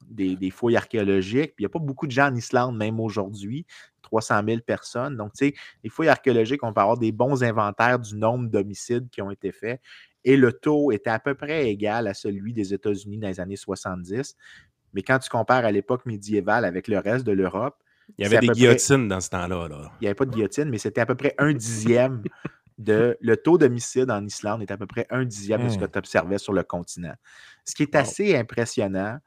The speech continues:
Speaker 1: Et là, après, ce que j'ai fait, c'est que moi, c'est qu'en utilisant ces vieux corps de loi-là, parce que ces corps de loi-là, c'était des jugements, j'ai utilisé toutes les données économiques que je pouvais extraire de ça. Puis avec, dans un article avec Peter Leeson, dans Revue d'économie politique, on a essayé de comparer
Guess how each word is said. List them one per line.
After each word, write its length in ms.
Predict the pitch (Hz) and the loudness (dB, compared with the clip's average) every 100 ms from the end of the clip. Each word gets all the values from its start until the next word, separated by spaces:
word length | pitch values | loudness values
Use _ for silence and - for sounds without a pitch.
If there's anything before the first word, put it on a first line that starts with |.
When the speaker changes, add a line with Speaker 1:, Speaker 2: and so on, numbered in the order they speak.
| _ _ _ 117 | _ _ _ 4
Speaker 1:
Et 60 | |
là, 140 | 151 185 | 6 6
après, 260 | - 170 | 4 0
ce 100 | 196 | 0
que 120 | 131 | 0
j'ai 180 | 110 113 | 0 -2
fait, 240 | 107 135 - | -4 -6 -6
c'est 100 | 101 | -6
que 80 | |
moi, 120 | 147 185 | -6 -4
c'est 140 | 113 | -6
qu'en 180 | - 117 | -4 -4
utilisant 440 | 123 - 107 123 | -4 -6 0 2
ces 200 | 139 113 | 2 0
vieux 220 | 95 120 | 0 0
corps 280 | 135 117 123 | 0 2 2
de 80 | 123 | 2
loi-là, 420 | 107 95 92 170 - - - | 2 2 0 -2 -8 -20 -20
parce 120 | - | -18
que 80 | 107 | -8
ces 140 | 107 | 0
corps 160 | 123 131 | 2 4
de 80 | 117 | 4
loi-là, 280 | 110 107 | 2 2
c'était 240 | 139 - 107 | 0 -4 -4
des 140 | 101 | -4
jugements, 600 | 95 104 104 104 98 117 180 _ _ 107 | -6 -4 -4 -4 -8 -8 -12 _ _ -6
j'ai 160 | 117 | -2
utilisé 280 | 131 - 127 | -2 -2 -2
toutes 220 | 151 190 | 0 0
les 60 | 160 | 4
données 220 | 135 135 | 4 2
économiques 520 | 135 123 110 113 127 | -2 -4 -4 -6 -8
que 80 | 117 | -8
je 120 | - | -10
pouvais 300 | - 104 110 | -10 -4 -4
extraire 460 | 104 - 120 110 123 | -4 -4 0 2 0
de 100 | 101 | -4
ça. 300 | - 117 190 _ - _ - | -6 -8 -8 _ -20 _ -6
Puis 220 | 127 143 | 2 4
avec, 360 | 107 113 113 120 | 4 0 -4 -4
dans 260 | 104 104 | -2 -2
un 80 | 107 | -4
article 340 | 101 - 120 | -4 -6 -8
avec 260 | 104 101 - | -4 -6 -6
Peter 300 | 113 101 131 | -8 0 0
Leeson, 520 | 117 101 - 98 123 151 | 0 -2 -4 -6 -6 -10
dans 360 | 104 92 95 95 | -8 -6 -6 -4
Revue 220 | 104 117 | -6 -4
d'économie 500 | 123 117 104 101 123 | -4 -4 -6 -6 -8
politique, 420 | 113 92 - 120 107 | -8 -8 -8 -8 -6
on 160 | 98 | -4
a 80 | 95 | -4
essayé 300 | 98 104 120 | -2 2 0
de 60 | - | 2
comparer 640 | 117 120 107 95 107 | -2 2 2 2 -2